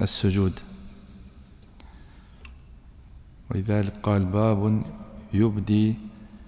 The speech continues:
ضبعيه، والمقصود به العضد، العضد من الخلف، هذا العضد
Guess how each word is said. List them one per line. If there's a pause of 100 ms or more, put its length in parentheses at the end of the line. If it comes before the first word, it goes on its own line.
(2000)
ضبعيه، (2000)
والمقصود (380)
به (540)
العضد، (2250)
العضد
من
الخلف، (1300)
هذا
العضد